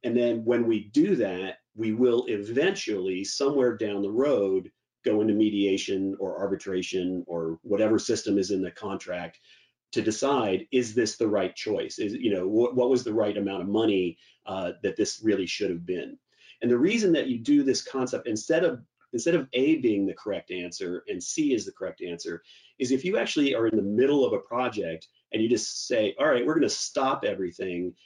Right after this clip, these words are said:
and we're gonna go to mediation or to arbitration." Well, you know, arbitration might take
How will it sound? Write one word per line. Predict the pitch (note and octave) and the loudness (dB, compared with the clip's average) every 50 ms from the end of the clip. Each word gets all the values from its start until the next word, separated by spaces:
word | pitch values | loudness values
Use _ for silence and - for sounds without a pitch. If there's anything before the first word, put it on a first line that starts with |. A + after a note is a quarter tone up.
| _ _ - | _ _ -2
and | G#2+ G#2 | 0 2
we're | A2 A2+ A#2+ | 4 4 4
gonna | A#2 G#2+ G2+ G#2+ A2 | 4 4 2 2 4
go | G#2+ | 4
to | G#2 G2+ G2+ G#2 G#2 | 4 4 2 2 0
mediation | G2+ G2 G2 G2 G2 G#2+ G#2 - F2+ E2+ D#2+ | 0 0 2 2 2 2 0 0 -2 -4 -4
or | E2 F2 F#2 | -2 -2 -4
to | F2+ - F2 F2+ G2 | -4 -6 -6 -4 -2
arbitration." | G2 G2 F#2+ - - A#2 B2 B2 B2+ G#2+ F2+ E2+ E2+ E2+ _ _ _ _ _ _ _ _ _ - | -2 -2 -2 -2 -2 0 0 0 0 -2 -4 -4 -6 -8 _ _ _ _ _ _ _ _ _ -2
Well, | - D3+ C#3 - | 0 0 2 4
you | D#3+ E3 | 4 4
know, | - G3+ | 4 2
arbitration | - F3+ E3+ - - - F3+ F#3 - A#2+ G#2+ G2 G2+ | 0 -2 -4 -4 -4 -2 -2 0 0 0 0 0 0
might | G2 G2 G2 | -2 -4 -4
take | - - G#2+ G#2 F#2+ - | -4 0 0 0 0 0